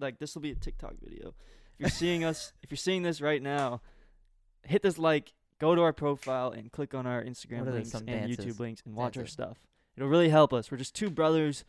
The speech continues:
Speaker 1: coming from the gutter,
Speaker 2: Start dancing.
Speaker 1: coming from the slums, and we're just trying to make it out, you know?
Speaker 2: <laughs>
Speaker 1: Just trying to make it out. So this,
Speaker 2: Is that
Speaker 1: yeah, this, it's a TikTok, <laughs> so it's just gotta be like,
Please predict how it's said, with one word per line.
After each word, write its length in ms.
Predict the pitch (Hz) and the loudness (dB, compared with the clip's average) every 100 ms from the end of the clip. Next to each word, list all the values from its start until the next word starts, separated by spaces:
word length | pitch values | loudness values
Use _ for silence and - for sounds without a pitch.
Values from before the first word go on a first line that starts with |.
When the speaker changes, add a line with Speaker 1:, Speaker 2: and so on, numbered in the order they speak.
| _ - | _ -4
Speaker 1:
coming 200 | 180 175 | -4 -4
from 140 | 143 | -8
the 100 | 107 - - | -12 -14 -2
gutter, 460 | 151 160 147 113 - | 4 6 4 0 -8
Speaker 2:
Start 300 | - - 117 | -12 -8 -6
dancing. 280 | 101 90 - | -6 -12 -10
Speaker 1:
coming 140 | 165 160 | -10 -8
from 120 | 175 | -8
the 40 | |
slums, 600 | 135 - 139 147 147 120 110 | -8 -8 -4 -2 0 -2 -6
and 80 | |
we're 60 | 127 | -8
just 120 | 127 | -8
trying 140 | 151 131 | -8 -8
to 60 | 113 | -8
make 220 | 123 - | -10 0
it 80 | 180 | 0
out, 180 | 123 160 | 2 -2
you 60 | 113 | 2
know? 240 | 240 131 185 175 | 2 2 -2 -6
Speaker 2:
<laughs> 240 | 190 196 214 | -6 -8 -8
Speaker 1:
Just 160 | 226 | -2
trying 160 | - 196 | 4 4
to 80 | 180 | 4
make 280 | 165 180 165 | 2 0 2
it 80 | |
out. 280 | 170 170 135 | 2 2 0
So 60 | 143 | -4
this, 120 | 139 | -4
Speaker 2:
Is 80 | 160 | -2
that 160 | 175 160 | -2 4
Speaker 1:
yeah, 160 | 196 147 | 6 6
this, 180 | 160 156 359 | 2 -10 -12
it's 140 | 339 | -12
a 40 | |
TikTok, 500 | - 196 - 147 143 | -10 -10 -8 -10 -10
<laughs> 0 | |
so 140 | - - | -10 -10
it's 180 | - - | -8 -8
just 300 | 190 - - | -8 -8 -10
gotta 260 | 180 175 - | -8 -10 -10
be 100 | 175 - | -10 -8
like, 160 | 147 | -8